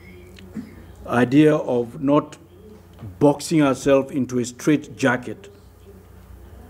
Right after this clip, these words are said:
and leaving room for the addition of other crimes, given the fact that international law is not static, it is dynamic,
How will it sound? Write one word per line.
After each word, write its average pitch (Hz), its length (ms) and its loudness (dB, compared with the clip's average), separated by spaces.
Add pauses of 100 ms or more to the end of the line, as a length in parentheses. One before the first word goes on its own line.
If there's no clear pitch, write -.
(160)
and 123 220 2
leaving 147 300 6
room 147 240 2
for 131 540 -6
the 120 160 -6
addition 135 560 -2
of 131 200 -2
other 135 240 0
crimes, 127 640 -4 (1400)
given 139 320 6
the 135 80 2
fact 135 360 0
that 127 320 -6 (840)
international 143 760 2
law 139 520 2
is 117 180 -8
not 135 360 -2
static, 127 560 -4 (1200)
it 110 140 -2
is 117 120 0
dynamic, 135 600 2